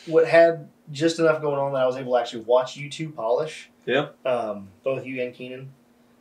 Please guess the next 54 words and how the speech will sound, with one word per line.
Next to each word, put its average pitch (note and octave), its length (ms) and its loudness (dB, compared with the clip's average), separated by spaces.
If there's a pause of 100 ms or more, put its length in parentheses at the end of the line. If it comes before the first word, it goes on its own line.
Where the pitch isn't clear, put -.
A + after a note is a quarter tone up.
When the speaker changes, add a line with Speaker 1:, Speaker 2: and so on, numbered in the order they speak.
(140)
Speaker 1:
And B2 180 -2
so A#2 200 -2
that B2+ 200 0
was - 120 -4
cool C3+ 240 -4
to B2+ 60 0
watch A#2+ 380 0
how A#2 460 -4
each D3 200 -12
of B2 100 -10
you B2+ 140 -8
do B2 400 -8 (680)
a D#3+ 60 2
little D3 240 2
bit D3 160 2
different. E3+ 460 -6 (180)
Speaker 2:
I A#2 60 -8
can't D#3 180 0
wait C#3+ 140 -4
to A2+ 40 -6
see A#2 200 -4
you G#2+ 520 -8 (280)
<clears throat> - 40 -20
see A2 380 -4
us G2+ 220 -4
tomorrow F2+ 600 0
as E2 200 -8
well. E2 340 -4 (240)
Speaker 1:
Yeah. D3 220 4
Speaker 2:
Because B2 120 4
tomorrow's B2 380 2
gonna A#2 120 0
be A2 100 -4
one A2 160 0
of G#2 60 0
those, G2+ 240 2
like, F2+ 280 -4 (640)
we're G2+ 120 0
hustling - 460 -8
so A2 160 -6
that G2+ 80 0
I F#2+ 80 0
can G2 140 -10
get G2 160 -2
out F#2+ 180 4
of G2+ 60 -2
here G#2+ 320 -4
and G2 260 -14
get D#3+ 160 -4
headed C3+ 220 -4
to F#2+ 80 -10
Speaker 1:
Mm-hmm. F#2+ 60 -8
Speaker 2:
Nebraska. G2 640 -2 (240)
Speaker 1:
Yeah. G#2 240 -6